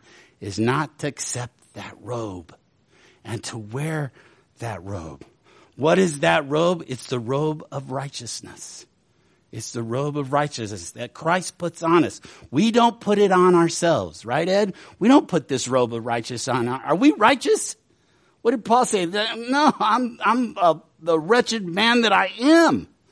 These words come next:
right? He puts on the robe. We don't deserve the robe. Do you deserve the robe? I don't. He puts it on even though I don't deserve it.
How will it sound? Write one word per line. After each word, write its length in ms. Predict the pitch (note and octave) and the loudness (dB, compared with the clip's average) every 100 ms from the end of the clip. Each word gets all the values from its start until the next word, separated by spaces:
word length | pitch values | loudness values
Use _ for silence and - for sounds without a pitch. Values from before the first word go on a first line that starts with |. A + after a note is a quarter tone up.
| _ _ _ | _ _ _
right? 320 | D#3+ A#3 A3+ - - | 2 2 2 -6 -18
He 300 | - C#4 D4 | 0 4 4
puts 320 | - B3+ F3 | 4 2 4
on 240 | F3+ D3 B2+ | 4 4 0
the 80 | |
robe. 400 | B2 C3 A2 F2 - - _ | 0 2 2 -2 -10 -20 _
We 340 | - C#3 B3 C4 | -8 0 4 4
don't 300 | B3 B3+ G3+ | 4 2 2
deserve 840 | G#3+ D#3+ C#3+ B3 C#4 C4 A3 D3+ - | 0 0 4 6 8 8 6 0 -2
the 180 | C#3+ E3 | 2 4
robe. 480 | D3+ C#3 G#2 E2 _ _ _ _ _ _ _ _ _ _ | 6 4 2 -4 _ _ _ _ _ _ _ _ _ _
Do 80 | A#2 | -4
you 60 | |
deserve 380 | F3+ G#3+ A#3 B3+ | -2 4 4 4
the 80 | B3+ | 4
robe? 400 | B3 C#4 D#4 B3 _ - | 6 6 6 0 _ 0
I 180 | G#3+ | 2
don't. 320 | A#3+ A3 A#3 D#4+ _ _ _ _ - | 4 2 2 -4 _ _ _ _ -12
He 240 | - C4 | 0 0
puts 340 | A#3+ A#3+ A3+ G3+ | 2 2 2 2
it 100 | G3+ | 2
on 220 | G#3 F#3 | 4 2
even 300 | G3+ A3 A3 | 0 0 2
though 160 | G#3 G3+ | 4 2
I 180 | - F#3 | 2 -2
don't 260 | F3 F3 | 0 -2
deserve 380 | D#3+ D#3 E3+ G3+ | -2 -2 0 0
it. 100 | B2 | -2